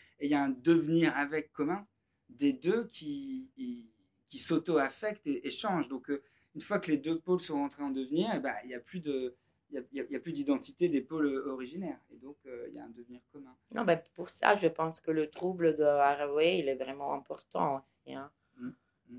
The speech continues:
Speaker 2: C'est la manière dont elle définit le trouble entre le vivant, le non-vivant, le
Speaker 1: Mhm.
Speaker 2: domestique, le culturel, le fictionnel et le scientifique, justement,
Speaker 1: Mhm.
Speaker 2: parce qu'il y a tout le travail qui est fait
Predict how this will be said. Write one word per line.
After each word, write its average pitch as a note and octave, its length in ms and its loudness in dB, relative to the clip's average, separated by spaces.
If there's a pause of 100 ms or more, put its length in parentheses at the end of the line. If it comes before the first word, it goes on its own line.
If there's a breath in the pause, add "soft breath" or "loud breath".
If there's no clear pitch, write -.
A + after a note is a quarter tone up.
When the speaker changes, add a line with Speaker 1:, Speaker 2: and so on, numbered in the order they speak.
Speaker 2:
C'est C#3+ 80 0
la C#3 100 8
manière D3+ 380 0
dont D3+ 180 -6
elle D3+ 140 -2
définit D3+ 400 -10
le C#3 160 -2
trouble E3 380 -4
entre C3+ 240 -4
le C3+ 80 -6
vivant, C#3+ 300 -4
le C#3+ 120 -6
non-vivant, C#3 500 -4
le C3 80 0
Speaker 1:
Mhm. B2 40 0
Speaker 2:
domestique, - 520 -6
le C3+ 100 -10
culturel, D#3+ 640 6 (480 soft breath)
le F3+ 120 8
fictionnel G3+ 600 4
et F#3 80 6
le E3 100 4
scientifique, E3 720 -4 (100)
justement, D3+ 400 2
Speaker 1:
Mhm. C3+ 60 6
Speaker 2:
parce D3 140 -2
qu'il - 100 -4
y D3+ 40 8
a D3+ 40 4
tout E3+ 100 -4
le F3+ 120 2
travail E3+ 400 8
qui E3+ 60 0
est E3+ 160 -2
fait E3 180 6